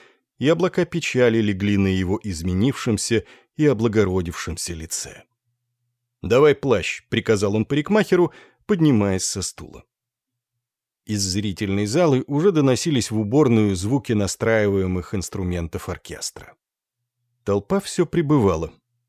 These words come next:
Из-за стен слышно было, как она живым потоком вливалась в театр. Растекалась по ложам, партеру и галереям,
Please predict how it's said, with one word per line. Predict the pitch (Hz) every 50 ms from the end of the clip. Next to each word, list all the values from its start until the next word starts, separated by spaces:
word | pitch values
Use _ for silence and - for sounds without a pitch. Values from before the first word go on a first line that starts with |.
| _ _ -
Из-за | 101 107 101 90 107 123
стен | - - - - 175 160
слышно | - - 170 170 151 - - 131 120
было, | 123 135 120 110 - - - - - - _ _
как | - 117 110 -
она | 143 151 160
живым | 127 107 123 127 139 120
потоком | - - 123 117 - - 143 - - 107 104 95
вливалась | 90 107 110 101 107 104 92 92 87 -
в | - - -
театр. | - - 95 78 76 - - - - - - _ _ _ _ _ _ _ -
Растекалась | - 110 - - - 233 - - 135 123 113 104 - -
по | - -
ложам, | 92 92 107 127 151 151 127 95 101 101 92 82
партеру | - - 90 85 80 - - 127 131 131 117 107 104
и | - 113 104
галереям, | 87 98 95 95 95 98 104 104 98 92 90 82 78